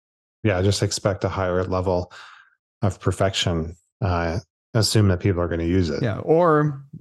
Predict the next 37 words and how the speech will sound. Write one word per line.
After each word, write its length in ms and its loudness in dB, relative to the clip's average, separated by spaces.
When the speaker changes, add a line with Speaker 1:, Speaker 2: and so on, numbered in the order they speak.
Speaker 2:
the 280 -4
questions 600 0
should 160 -2
be 100 -2
different. 420 -4
That, 340 -2
uh, 140 2
you 180 0
know, 280 2
uh, 320 2
this, 300 -2
uh, 200 0
these, 400 -2
um, 540 0
uh, 240 4
A 180 2
I 200 4
writers, 640 2
whether 300 2
it's, 220 -4
uh, 200 -2
you 160 -4
know, 120 -2
Chat 320 -2
G 140 0
P 160 -2
T, 300 0
Bing, 460 -2
whatever, 460 -4
th-, 140 -6
and 140 -4
there's 280 -4
probably 360 -6
a 60 -4
plethora 520 -6
of 80 -2
others. 380 0